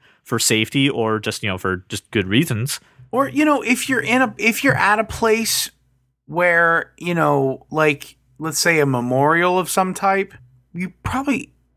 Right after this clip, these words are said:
Speaker 2: if your phone is out because you're taking pictures, then just, you know, be discreet. But for the love of God, churches and things like that, just don't, your phone shouldn't be out. Use some common sense.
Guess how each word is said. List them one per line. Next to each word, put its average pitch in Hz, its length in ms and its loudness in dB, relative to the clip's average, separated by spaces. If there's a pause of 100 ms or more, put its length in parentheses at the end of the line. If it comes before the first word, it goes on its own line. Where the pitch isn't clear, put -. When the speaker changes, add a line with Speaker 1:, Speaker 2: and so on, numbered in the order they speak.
(100)
Speaker 2:
if 165 220 -6
your 196 80 0
phone 247 380 2
is 175 240 -2
out 147 280 4
because 139 300 -4
you're 143 80 -4
taking 139 360 -6
pictures, 170 540 -2
then 175 420 -10
just, 202 220 -8
you 202 80 -2
know, 185 140 2
be 208 260 -4
discreet. 139 600 -4 (360)
But 143 280 2 (920)
for - 120 -6
the 190 100 0
love 214 180 4
of 147 80 -4
God, 107 320 0
churches 190 560 0
and 143 180 -4
things 175 220 -4
like 147 180 -4
that, 156 220 0
just - 260 -12
don't, 277 240 -2 (140)
your 170 140 -8
phone 277 260 2
shouldn't 175 260 0
be 143 140 0
out. 101 260 -2 (720)
Use 220 240 2
some 202 120 -4
common 139 280 0
sense. - 380 -12